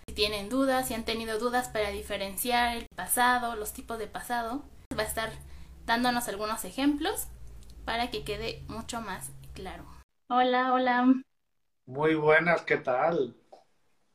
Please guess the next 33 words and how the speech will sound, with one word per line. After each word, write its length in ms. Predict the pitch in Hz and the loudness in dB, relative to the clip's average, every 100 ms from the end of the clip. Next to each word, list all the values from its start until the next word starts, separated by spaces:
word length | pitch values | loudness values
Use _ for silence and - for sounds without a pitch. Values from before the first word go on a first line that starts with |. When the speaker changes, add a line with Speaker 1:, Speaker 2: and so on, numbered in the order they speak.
| - | -2
Speaker 1:
¿Cómo 240 | 294 339 330 | 4 8 6
estás? 520 | 330 349 370 339 - 285 262 262 226 - - _ _ - - - _ | 8 8 10 6 0 2 2 2 -6 -12 -14 _ _ -16 -16 -20 _
Speaker 2:
Pues 360 | - 147 143 127 | 4 6 4 2
muy 320 | 139 147 151 | -6 -4 2
contento 500 | 160 156 165 156 156 | 2 4 2 4 6
de 120 | 147 | 6
verte 420 | 139 156 156 147 139 | 6 4 4 2 2
otra 220 | 139 135 | 2 2
vez. 300 | 151 - - - 175 | 2 2 -4 -12 -12
<laughs> 200 | - - - - 185 - _ | -12 -12 -12 -6 -8 -8 _
Speaker 1:
Sí, 420 | 349 392 415 403 | 0 6 8 10
ya 160 | 339 294 | 10 10
tenía 400 | 330 302 285 277 | 8 10 12 12
un 140 | 269 262 | 10 10
rato 500 | 240 240 233 220 - | 10 10 8 6 8
<laughs> 420 | 277 285 330 359 330 | 8 12 10 10 4
que 140 | 254 | 6
no 120 | 254 | 10
hablábamos. 720 | 269 269 277 294 285 269 262 - _ _ _ _ - - - - - - - - | 10 12 10 10 10 8 6 2 _ _ _ _ -20 -18 -18 -18 -20 -20 -20 -2
Speaker 2:
Ha 100 | 143 | 6
pasado 380 | 147 151 160 160 | 8 10 8 6
un 60 | 156 | 2
tiempecito, 640 | 160 156 156 180 180 240 | 0 2 4 4 4 6
pero 220 | 170 143 | 6 2
mira, 440 | 147 135 131 170 - - | 2 2 2 0 -6 -6
muy 200 | 135 123 | -2 0
bien, 280 | 123 151 156 | 0 -2 -2
una 220 | 143 139 | -2 2
tarde 380 | 143 147 143 143 | 4 2 2 0
de, 360 | 143 143 139 131 | 2 2 0 2
tarde 480 | 143 143 160 151 | 6 6 6 2
para 220 | - 139 139 | 0 -2 -2
mí, 260 | 143 160 | -8 -16